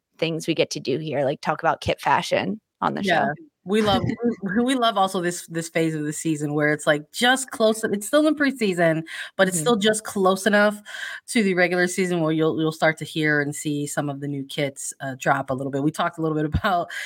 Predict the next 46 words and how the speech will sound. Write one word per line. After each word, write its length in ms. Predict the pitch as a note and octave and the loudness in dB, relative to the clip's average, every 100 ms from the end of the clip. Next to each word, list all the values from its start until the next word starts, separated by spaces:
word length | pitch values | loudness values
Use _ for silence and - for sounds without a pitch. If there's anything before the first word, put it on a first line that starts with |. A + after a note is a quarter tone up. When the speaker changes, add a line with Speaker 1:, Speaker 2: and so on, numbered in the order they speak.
| - | -6
Speaker 2:
Houston 240 | A#3+ A3 F3+ | -4 0 2
Speaker 1:
Mm-hmm. 40 | |
Speaker 2:
Dash 320 | F#3+ F#3+ F#3+ | 2 2 2
and 140 | G3 F3 | 2 2
their 100 | E3 | 2
Estrella 420 | D#3+ F#3+ G3+ G3 | 0 0 2 2
kit 360 | F#3+ G3 G3 | 2 2 2
already, 420 | F#3 F#3 F#3 F#3 F3+ | 2 0 2 2 2
and 100 | E3+ | 2
now 160 | E3 | 2
we're 100 | D#3+ | 2
talking 400 | D#3+ D3+ E3 D#3 D#3 - - - | 0 0 0 -6 -6 -14 -14 0
about 180 | D#3 | 2
these 160 | D#3+ D#3 | 2 2
upgrades 460 | D#3+ D#3+ E3 D#3+ - | 2 4 2 0 -4
to 40 | |
the 120 | D#3 | -2
Luna 260 | D3+ D#3+ D3+ | 0 2 0
kit 240 | - D3 | -2 -4
for 140 | - D3+ | 0 0
Orlando. 280 | D#3 D#3+ | 2 0
So 140 | D#3+ E3 | 2 2
I'm 60 | F#3+ | 2
sure 220 | A#3+ A3+ | 2 2
we'll 100 | G#3 | 2
see 220 | G#3 G3 | 0 0
more 420 | E3+ E3 E3 D#3+ D#3+ | 2 4 4 2 2
drop, 320 | E3 D#3+ - | 2 2 0
uh, 180 | D#3 D3+ | -4 -2
along 400 | D3 D#3+ D3+ D3+ | -2 0 2 0
the, 160 | D3 C#3+ | -2 -4
the 100 | D3+ | -6
pipeline. 540 | - D#3 D3+ D3 D3 | -2 -2 0 -2 -2
But 100 | D3 | 4
I'm 140 | G3 G#3+ | 4 4
with 180 | G3+ E3 | 2 2
you. 140 | D#3 | 0
It 20 | |
was 100 | E3+ | -2
cool 200 | - G#3 | 0 0
to 100 | G3 | 0
see 180 | - F#3 | -2 2
that 120 | E3 | 2
response 340 | D#3 D#3+ D3+ D3 | 2 2 2 2
from 120 | D#3 | -2
Nike 440 | D3+ D3 D3 C#3+ | -2 -2 -4 -6